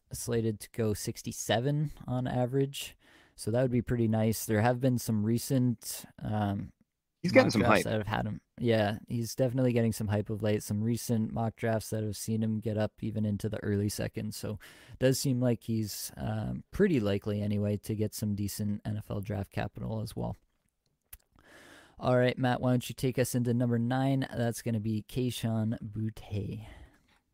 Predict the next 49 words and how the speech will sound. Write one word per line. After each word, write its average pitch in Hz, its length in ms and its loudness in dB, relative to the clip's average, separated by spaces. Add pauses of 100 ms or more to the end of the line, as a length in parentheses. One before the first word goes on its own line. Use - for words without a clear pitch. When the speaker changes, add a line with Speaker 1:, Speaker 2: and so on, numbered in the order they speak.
(180)
Speaker 2:
Just, - 180 2
yeah, 87 340 10 (100)
an 95 100 8
absolute 104 460 6
conundrum 90 460 6
of 85 100 4
a 82 60 2
player, 87 420 4
somebody 90 300 2
that 82 140 2
obviously, 85 440 2
again, 85 260 4
starts 82 300 2
with 80 100 0
analytics 87 520 4
and, 82 240 0
and 82 180 0
plays 85 380 6
Devi 85 240 6
that, 80 320 2
uh, 76 140 -2 (120)
absolutely 90 520 4
obsessed - 360 4
with, 87 160 4
thought 87 220 6
he 85 60 6
was 82 140 2
well 85 200 8
worth 82 180 4
the 87 80 -4
cost. 87 460 8 (300)
I 95 100 6
mean, 101 260 10 (460)
it, - 160 2 (160)
it's - 160 2
crazy, 139 400 8
man. 85 320 4 (560)
Athletically 160 500 10
didn't 139 200 10
grade 123 220 10
out 123 180 10
well, 117 260 12
obviously 113 340 6
had 92 140 8
a - 20 -8
terrible 98 320 6
combine, 101 520 8
had 82 280 2
some 80 300 2